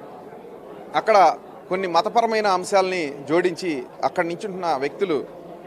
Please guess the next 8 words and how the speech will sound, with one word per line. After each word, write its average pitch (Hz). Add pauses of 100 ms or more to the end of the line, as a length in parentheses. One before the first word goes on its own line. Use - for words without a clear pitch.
(260)
వారి 180
ఓటుని, 202
వాళ్ళ 160
అమాయకత్వాన్ని, 190
అంటే, 175
ఎడ్యుకేషన్ 202
ఎక్కువగా 185
లేకపోవడం, 165